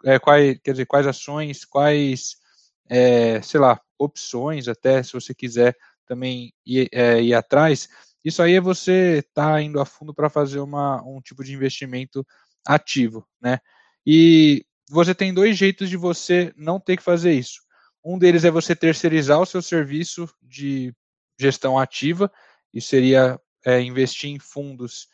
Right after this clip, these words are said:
que fazem gestão ativa, então você meio que tá terceirizando o seu, sua capacidade de análise pra outra pessoa, né? É, e a outra opção é você investir de forma passiva, em alguma coisa que já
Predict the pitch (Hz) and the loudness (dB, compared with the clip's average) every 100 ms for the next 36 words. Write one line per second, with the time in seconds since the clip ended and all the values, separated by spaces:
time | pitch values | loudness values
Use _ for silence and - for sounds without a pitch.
0 | _ _ _ _ 156 - 143 160 151 143 | _ _ _ _ -8 0 4 4 2 -2
1 | 139 - 131 131 135 - 202 165 143 127 | -4 -4 -6 -6 -8 -8 -6 -8 -10 -12
2 | 127 135 127 - 131 131 127 - 139 - | -8 -8 -8 -8 -4 -2 -2 -2 -2 0
3 | 139 131 143 147 - 139 127 - - 131 | 0 -2 -6 -10 -4 -2 -2 -4 -6 -4
4 | 123 117 135 - 127 123 127 123 123 127 | -4 -2 -4 0 2 2 2 0 0 -2
5 | - 160 151 175 196 - 170 185 202 _ | -2 0 0 -2 -6 -4 -2 0 -2 _
6 | _ _ _ _ 131 147 - _ _ _ | _ _ _ _ -2 -2 -4 _ _ _
7 | - 127 131 123 123 131 - 160 196 185 | 2 6 8 8 6 2 -4 0 4 6
8 | 180 175 175 - 180 180 175 185 185 151 | 4 -2 -10 -4 -4 -2 -4 -2 -2 -2
9 | 170 170 165 170 165 180 151 151 151 170 | -8 -6 -6 -8 -8 -6 -4 -4 -2 0
10 | 175 - 180 214 147 - _ _ _ _ | 0 -2 -6 -4 -6 -10 _ _ _ _
11 | _ 139 147 139 160 175 - 160 170 - | _ -2 -2 0 -2 -2 0 0 0 -2
12 | 190 190 143 160 | -4 -4 -2 -2